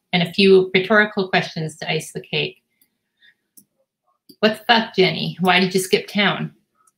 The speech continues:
He should know the answer to that. To get away from him. To find some measure of peace away from a man who had been promoted from mere asshole to stalker over the past five months. Dealing with her ex-husband had become an uphill, losing battle.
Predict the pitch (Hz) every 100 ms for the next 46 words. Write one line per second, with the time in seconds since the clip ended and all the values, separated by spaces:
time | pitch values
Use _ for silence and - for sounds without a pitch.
0 | _ - 175 185 165 214 180 175 202 180
1 | 151 151 151 - _ _ 185 185 185 208
2 | 208 175 - 214 151 156 - _ _ _
3 | - - - _ - 196 220 202 196 -
4 | 240 240 233 226 202 - 196 - 180 170
5 | 180 - 185 180 160 160 170 165 156 151
6 | 165 170 165 - _ _ _ - 202 208
7 | 214 190 196 190 220 220 196 190 - 196
8 | 190 185 - 175 170 170 165 165 156 165
9 | 160 - 160 160 160 151 151 - - _
10 | _ _ _ _ 220 233 240 208 190 196
11 | 190 190 175 - 180 175 170 180 180 170
12 | - - 185 151 151 _ 185 170 175 160
13 | 160 151 151